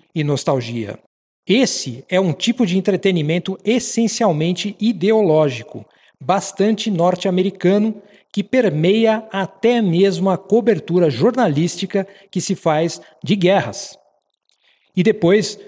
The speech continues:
nós nos perguntamos por que vivemos num mundo cheio de fake news,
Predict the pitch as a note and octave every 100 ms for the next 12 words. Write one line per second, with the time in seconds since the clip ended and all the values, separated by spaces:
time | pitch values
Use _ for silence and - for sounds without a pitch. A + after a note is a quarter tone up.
0 | - D3 F3 G#3+ G3 G3 G3+ F#3 E3 G3
1 | - G3+ - G#3 E3 G#3 C3+ G3+ G#3+ F3+
2 | G3+ F#3 G#3 F3+ F#3+ G3+ F#3+ - F3+ F#3
3 | D#3 D3+ F#3+ G3 -